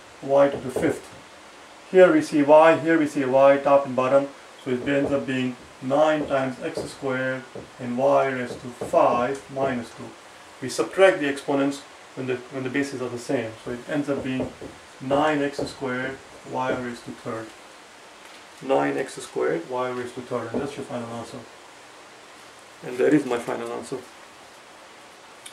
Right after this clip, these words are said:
I will see you tomorrow, where we'll solve these equations that they give us. Okay, bye until then. Bye now.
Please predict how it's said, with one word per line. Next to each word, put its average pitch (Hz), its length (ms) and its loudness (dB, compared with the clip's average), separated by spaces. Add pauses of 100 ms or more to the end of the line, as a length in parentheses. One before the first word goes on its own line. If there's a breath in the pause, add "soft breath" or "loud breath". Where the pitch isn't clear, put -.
(1040)
I 147 100 0
will 135 220 2
see 226 180 -2
you 240 80 0
tomorrow, 190 420 10 (880)
where 151 180 8
we'll 139 200 6
solve 170 460 6
these 143 280 4 (880)
equations 156 480 4
that 131 100 -4
they 131 80 -2
give 135 200 6
us. - 280 2 (3250)
Okay, 240 160 -8 (160)
bye 139 200 8
until 120 220 -4
then. 110 140 -10 (720)
Bye 139 80 -8
now. 131 140 -10